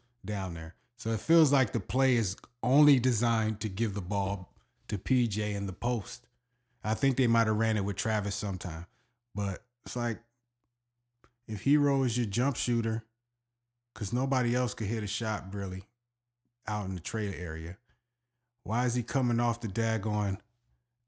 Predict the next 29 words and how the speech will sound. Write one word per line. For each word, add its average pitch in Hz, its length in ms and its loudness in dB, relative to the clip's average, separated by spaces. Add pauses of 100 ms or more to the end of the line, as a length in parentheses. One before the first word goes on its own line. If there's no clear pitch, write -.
<clears throat> 71 340 4 (160)
pick - 400 4
so 120 340 2
lazy? 110 760 0 (2250)
It's - 120 -10
like, 110 240 -4 (1300)
so - 420 2
lazy. 104 520 2
I 113 60 0
don't 123 180 2
understand 110 520 0
it. 76 80 -12 (1600)
He 139 200 0
didn't, 123 400 2
I 101 160 -2
don't 73 160 -6
know. 73 160 -10 (1120)
It's, 117 200 0 (1040)
it's 135 200 0
easy 160 260 8
to 113 80 2
say 113 220 2
that 101 160 0
when 98 120 -2
you're 95 100 -2
just 98 220 -6
watching 95 360 -4
the 87 60 -6
game, 92 340 -4